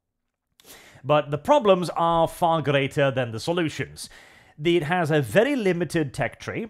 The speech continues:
It has, like, three buildings. It has no base building. It has just upgrade your base building. It doesn't have a whole lot of units.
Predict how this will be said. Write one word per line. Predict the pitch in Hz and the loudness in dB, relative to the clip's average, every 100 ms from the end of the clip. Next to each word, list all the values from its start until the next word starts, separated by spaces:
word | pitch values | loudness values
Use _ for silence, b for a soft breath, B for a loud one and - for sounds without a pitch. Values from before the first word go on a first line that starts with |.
| - | -6
It | 127 131 | -4 0
has, | 147 | 0
like, | 156 - | -2 -6
three | 190 254 | -6 -6
buildings. | 185 135 98 165 160 | -2 -4 -4 -8 -8
It | 139 | -2
has | 180 151 | -2 0
no | 170 | 0
base | 135 139 139 | 0 0 -2
building. | 104 131 120 143 220 | -4 -4 -4 -4 -6
It | 147 | -4
has | 127 - | -4 -2
just | 135 - | -4 -2
upgrade | 147 147 151 135 113 | -4 -4 -4 -4 -2
your | 110 | -6
base | 87 87 - | -6 -10 -12
building. | 87 80 156 226 B B B | -14 -12 -12 -12 B B B
It | 175 127 | -10 -4
doesn't | 202 254 269 | 0 0 -2
have | 202 190 | -2 0
a | 151 | 0
whole | 139 151 | 0 0
lot | 123 | 0
of | 107 95 | -2 -6
units. | 85 - | -10 -12